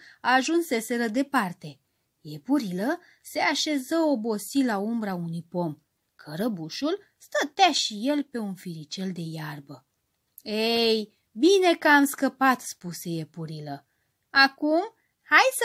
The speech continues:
ne jucăm mai departe”, spuse cărăbușul cu aripioarele de aur. „Hai!”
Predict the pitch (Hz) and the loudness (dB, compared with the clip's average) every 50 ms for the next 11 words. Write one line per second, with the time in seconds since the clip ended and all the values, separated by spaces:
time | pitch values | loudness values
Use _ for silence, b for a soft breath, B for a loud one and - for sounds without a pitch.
0 | 415 392 392 370 320 285 302 269 - 381 415 415 403 381 339 285 262 285 285 - | 0 0 0 0 0 0 -2 -2 -2 -2 0 0 0 0 0 0 0 -2 0 2
1 | 349 427 494 480 440 - 320 254 175 156 _ _ - - - _ - 196 202 202 | 2 4 4 2 2 0 -2 -2 -2 -2 _ _ -20 -20 -18 _ -6 -4 -4 -2
2 | - 208 196 202 - 196 196 196 190 175 180 190 190 - - 190 185 - - 185 | -2 -4 -4 -4 -2 -2 -2 -2 -2 -4 -6 -6 -6 -6 -6 -8 -8 -4 -4 -4
3 | 185 185 185 185 - 190 180 180 180 185 185 180 175 165 175 170 170 170 165 156 | -2 -4 -6 -6 -4 -4 -4 -4 -4 -4 -6 -6 -6 -4 -4 -4 -2 -2 -4 -4
4 | 151 151 143 143 _ _ _ _ _ _ _ _ _ - - - 640 698 640 427 | -6 -10 -12 -12 _ _ _ _ _ _ _ _ _ -8 -2 4 4 6 6 6
5 | 240 - _ | 4 2 _